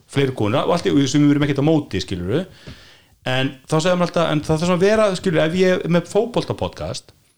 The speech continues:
og ég ætla að bjóða mér þá, þá þarf maður alltaf að áhuga, þú veist, það þarf að, myndi ég segja, þekkja persónur og leikendur í fótbolta. Það þarf ekkert endilega að vera, þú veist, ég myndi að Hemmi Gunn kom í eitthvað svona, það er ekki kannski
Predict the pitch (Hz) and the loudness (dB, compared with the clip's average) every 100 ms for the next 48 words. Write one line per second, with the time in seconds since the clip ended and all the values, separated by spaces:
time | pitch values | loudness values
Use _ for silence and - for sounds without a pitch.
0 | _ - - - _ _ - 120 131 156 | _ -20 -18 -20 _ _ 0 2 2 0
1 | - 175 196 151 120 160 175 180 190 202 | 2 2 2 2 0 2 2 2 0 2
2 | 262 240 226 214 - 170 - - - 156 | 0 0 0 0 2 -2 -4 -18 -4 0
3 | 170 170 - _ _ _ 143 139 147 160 | 2 0 -2 _ _ _ -8 -4 0 0
4 | 143 208 220 - 175 196 190 185 175 175 | 0 -2 -4 -4 -2 -2 -2 -4 -2 0
5 | 180 180 160 151 147 104 - - _ _ | 0 0 -2 0 -2 -2 -4 -12 _ _
6 | - 117 117 196 175 180 170 165 190 190 | -6 -2 -2 -2 -2 -2 -2 0 0 2
7 | 180 156 - _ - 123 147 143 123 165 | 0 -2 -10 _ -2 0 2 0 -2 -2
8 | 185 165 - 180 190 226 214 - 170 160 | -2 -4 -4 0 0 0 -6 -4 0 0
9 | 160 160 151 131 110 104 110 - - | 0 -2 0 -2 -4 -8 -8 -8 -8